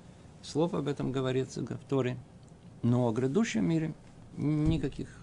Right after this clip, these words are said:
э, упоминаний нет. Семь причин указывает нам Рабейну Бахе. Семь причин. Э, только повторим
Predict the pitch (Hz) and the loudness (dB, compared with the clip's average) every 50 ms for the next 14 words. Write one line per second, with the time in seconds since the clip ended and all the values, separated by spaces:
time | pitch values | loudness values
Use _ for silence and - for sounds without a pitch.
0 | - - - - - - 107 107 - 113 113 - - 120 117 117 117 117 113 117 | -20 -18 -16 -14 -10 -10 -10 -8 -8 -10 -8 -4 -4 -2 -2 0 -2 -2 -2 -2
1 | 113 - - - - - - - - - - - - - - - - - - - | -4 -4 -6 -10 -10 -10 -10 -10 -12 -14 -18 -20 -20 -20 -20 -20 -20 -20 -20 -20
2 | - - - - - - - - - - - - - - - - - - - - | -20 -20 -20 -20 -20 -20 -20 -20 -20 -20 -20 -20 -20 -20 -20 -20 -20 -20 -20 -20
3 | - - - - - - - - 214 240 240 240 247 240 220 196 - - - 233 | -20 -20 -20 -20 -16 -6 6 8 10 10 10 10 8 8 6 6 2 2 4 6
4 | 240 226 220 - - - - - - - - - - - - - - - - - | 6 8 6 4 2 -2 -8 -20 -20 -20 -20 -20 -20 -20 -20 -20 -20 -20 -4 -2
5 | - 135 - 160 151 139 123 135 131 123 127 120 117 - 120 117 117 117 117 107 | -2 0 4 4 4 4 4 2 2 2 2 2 2 0 0 2 2 2 2 2
6 | 117 110 113 107 92 90 87 - - - - - - - 147 139 - 123 113 - | 2 2 0 0 -2 -2 -4 -6 -10 -16 -16 -8 -4 -2 -2 -2 -2 -4 -6 -6
7 | - - - - - - - - - - - - - - - - - - - - | -6 -10 -10 -12 -16 -18 -20 -20 -20 -20 -20 -20 -20 -20 -20 -18 -18 -20 -20 -20
8 | - - - - - - - - - - - - - 123 123 127 131 - 208 208 | -20 -20 -20 -20 -16 -16 -16 -16 -16 -18 -16 -6 0 2 2 4 4 4 4 4
9 | 202 - 101 185 - - 151 - - - 202 196 190 196 | 4 4 2 2 2 2 -2 0 4 6 6 6 6 4